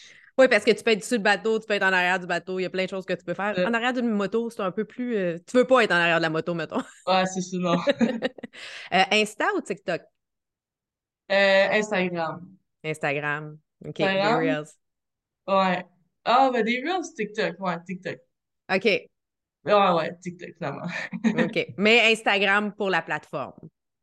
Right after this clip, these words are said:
Speaker 2: Ouais, genre plus la plateforme, euh, Instagram, mais je pense que je suis plus sur TikTok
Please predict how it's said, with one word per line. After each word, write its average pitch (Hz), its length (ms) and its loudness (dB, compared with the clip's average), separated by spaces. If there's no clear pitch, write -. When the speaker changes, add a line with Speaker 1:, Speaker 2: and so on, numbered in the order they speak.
Speaker 2:
Ouais, 214 220 4
genre 214 260 -2
plus 359 180 2
la 349 140 2
plateforme, 220 440 -2
euh, 185 440 -2
Instagram, 180 680 -4
mais 170 340 -4
je - 600 -8
pense 220 180 -2
que - 160 -20
je - 80 -16
suis - 100 -18
plus 247 200 -6
sur 196 180 -8
TikTok - 380 -4